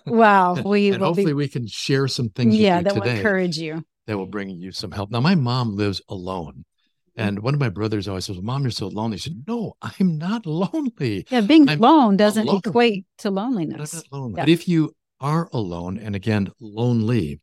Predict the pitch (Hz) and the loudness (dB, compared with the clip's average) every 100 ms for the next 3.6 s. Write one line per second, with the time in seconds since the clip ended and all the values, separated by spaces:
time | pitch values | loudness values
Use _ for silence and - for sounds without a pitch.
0 | _ _ _ _ _ 127 196 - 143 131 | _ _ _ _ _ -2 -2 -2 -2 0
1 | 123 107 92 - - 139 131 127 117 - | 0 -2 -4 -4 -2 -2 -2 -2 -4 -6
2 | 117 110 - 95 90 92 80 - 95 80 | -8 -8 -8 -8 -8 -10 -8 -6 -6 -8
3 | 76 71 - - 85 73 | -12 -14 -20 -16 -14 -14